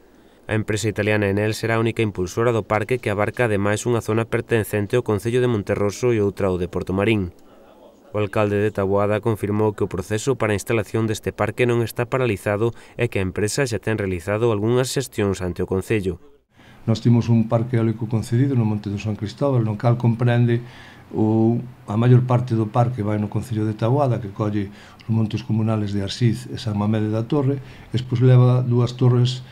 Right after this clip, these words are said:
Speaker 2: en, no, que pertenecen ao concello de Monteroso, que é na caída hacia, hacia San Breixo, non? E despois tamén, eh, esta leva outras na, en Porto Marín. Quero dicir que é un parque que colle a tres concellos, non? Eles agora están fa-, eh,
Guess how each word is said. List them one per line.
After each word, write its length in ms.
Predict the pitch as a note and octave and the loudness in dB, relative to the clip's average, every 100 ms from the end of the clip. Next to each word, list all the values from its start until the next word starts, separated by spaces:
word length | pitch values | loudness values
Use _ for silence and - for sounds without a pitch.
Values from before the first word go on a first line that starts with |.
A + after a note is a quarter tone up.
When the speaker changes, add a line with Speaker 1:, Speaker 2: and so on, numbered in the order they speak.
| - - - - | -20 -20 -20 -6
Speaker 2:
en, 640 | C3+ A2 A2 G#2+ G#2 G2+ | 0 2 2 2 0 -2
no, 160 | G#2 G2 - | -2 -4 -10
que 80 | - | -12
pertenecen 560 | - - A#2 A#2 - A2 | -6 -2 0 0 0 -2
ao 80 | G#2 | -2
concello 400 | G#2 - A2 G#2+ | -4 -2 0 0
de 40 | |
Monteroso, 460 | A2 G#2 A#2+ C3+ G2 | -2 0 0 0 -2
que 100 | A2 | -4
é 60 | |
na 140 | G#2+ G#2 | -4 -2
caída 320 | A#2 A2 G#2 | 0 0 -2
hacia, 320 | - F#2+ F#2 - | -8 -10 -10 -12
hacia 240 | - A#2 | -8 -6
San 160 | G#2 G#2+ | -4 -2
Breixo, 400 | G#2+ G2+ - F#2+ | -2 -4 -8 -6
non? 160 | A#2 - - - - - - - - | -8 -8 -20 -20 -20 -20 -18 -14 0
E 400 | C3+ C3+ C3+ C3 | 4 6 6 8
despois 300 | B2 B2+ B2+ | 6 6 4
tamén, 400 | B2+ C3 C3 B2+ - | 8 8 6 -2 -6
eh, 480 | C3 B2+ - C3+ | -2 -2 -4 2
esta 500 | B2+ B2+ C3+ C3+ C#3 - | 2 2 0 2 0 0
leva 320 | C3+ B2+ B2+ | 4 6 8
outras 400 | B2+ B2+ C3 C#3+ | 8 8 4 4
na, 500 | B2 A2 G#2 G#2 F2+ - | 4 4 0 -4 -6 -4
en 100 | A2 | -4
Porto 240 | - G#2 - | -2 -4 -2
Marín. 400 | A2 E3+ B2 - - - - - - G3 - | 0 2 0 -8 -18 -20 -20 -20 -18 -14 -2
Quero 160 | A#2 A2 | 0 2
dicir 160 | A2 | 0
que 80 | G#2+ | 2
é 40 | |
un 120 | A#2 A#2+ | 2 2
parque 580 | A2+ - A#2+ A#2+ A#2 C3+ | -2 0 2 2 0 -4
que 80 | A2+ | -4
colle 240 | A#2+ A#2 | 0 0
a 80 | G#2 | 0
tres 160 | G#2+ G2+ | -4 -6
concellos, 560 | G#2 G2 G2+ E2+ E2 | -6 -6 -8 -8 -4
non? 100 | A#2+ B2+ - - - _ _ - | -2 -2 -4 -14 -20 _ _ -4
Eles 320 | C3 C3+ C3 C3 | 2 4 4 4
agora 480 | C3 C3+ C3 C3 B2+ | 4 6 4 6 6
están 240 | B2 B2+ | 6 4
fa-, 160 | B2 A#2+ | 4 2
eh, 240 | B2+ B2+ | 2 -2